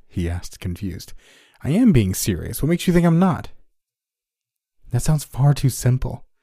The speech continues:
If something is out there, there has to be more to finding it than just talking, right? Why would just talking draw it in?"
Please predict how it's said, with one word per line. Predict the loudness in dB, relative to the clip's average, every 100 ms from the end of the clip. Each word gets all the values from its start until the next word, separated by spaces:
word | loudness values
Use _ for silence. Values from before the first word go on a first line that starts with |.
| _ _ -20 -16 -10
If | -2
something | 0 0 0
is | 2
out | 2 0
there, | -4
there | -4
has | -2 -2 0
to |
be | 2
more | 2 2
to | 0
finding | -2 0 0 0
it | -4
than | -6
just | -8 -10 _
talking, | -4 0 0 -2 -12 -16 -6
right? | -2 -2 -4 -10 _ _ _ _ _ _ _ _
Why | -16 -8
would | -6
just | -4 -4
talking | -2 0 0 -2 -2
draw | -2 -6
it | -8
in?" | -14